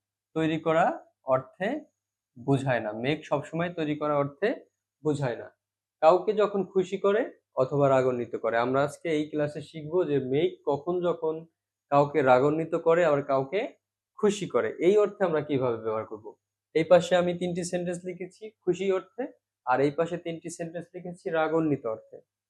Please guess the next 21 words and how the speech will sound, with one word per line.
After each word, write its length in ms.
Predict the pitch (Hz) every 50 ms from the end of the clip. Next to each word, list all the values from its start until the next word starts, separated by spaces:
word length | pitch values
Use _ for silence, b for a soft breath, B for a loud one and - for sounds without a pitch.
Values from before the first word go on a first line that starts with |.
| _ _ _ _ _ _ _ _ -
For 120 | 190 202
example, 360 | 196 202 208 190 - 208 202
প্রথম 400 | 196 - 190 - 196 202 214 208
সেন্টেন্স 480 | 196 - 208 202 202 202 214 202 202 220
হচ্ছে, 200 | 202 208 - 214
"এই 360 | - - 175 185 202 214 214
উপহারটি 500 | 208 202 - 180 175 185 190 185 - 196
মাকে 360 | 170 160 160 160 160 - 185
খুশি 380 | 180 - - 170 165 - 180 175
করেছে।" 400 | 180 139 117 117 113 - - 120
এটা 280 | - 131 147 147 175
আমরা 160 | 170 170 170 165
কিভাবে 380 | 165 156 139 131 127 113 123
করব? 320 | - 113 110 110 110 - - _ _ _ _ _ _ _ _ _ _ _ _ -
এই 220 | 160 165 196 226 220
উপহারটি, 840 | 202 175 170 170 165 151 143 131 127 123 - - 165 202 226 -
তাহলে 540 | - 151 139 139 135 135 143 165 165 151 - -
এই 280 | - 180 202 226 - -
উপহার 380 | 165 - - 135 127 123 117
অর্থাৎ 380 | 117 120 120 - - 160 175 160
this 320 | 135 131 127 160 180 175